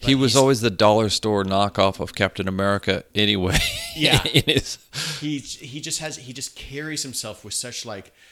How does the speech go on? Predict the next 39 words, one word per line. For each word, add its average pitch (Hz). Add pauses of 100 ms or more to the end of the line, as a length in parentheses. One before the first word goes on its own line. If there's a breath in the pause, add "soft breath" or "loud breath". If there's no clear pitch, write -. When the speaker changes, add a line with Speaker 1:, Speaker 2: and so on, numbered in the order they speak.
(240 soft breath)
Speaker 2:
bravado 95
and 95
Speaker 1:
Yeah. 87
Speaker 2:
confidence, 92
and 110
his 120
accents, 214
I, 214
I 170
think, 175
is 170
pretty -
good. 117
I 127
mean, 123
I 139
don't 117
Speaker 1:
Yeah. 127
Speaker 2:
know 127
from 117
Russian 104
accents, 110
so, -
like, 85
whatever. 107 (380 soft breath)
But, 120
like, 110 (760 soft breath)
he 196
pull, 180
I, 147
like, 143
I 135
believed 123 (200)
whatever 104 (480)
he -
was 98
throwing 92
down. 107
Speaker 1:
Yeah. 98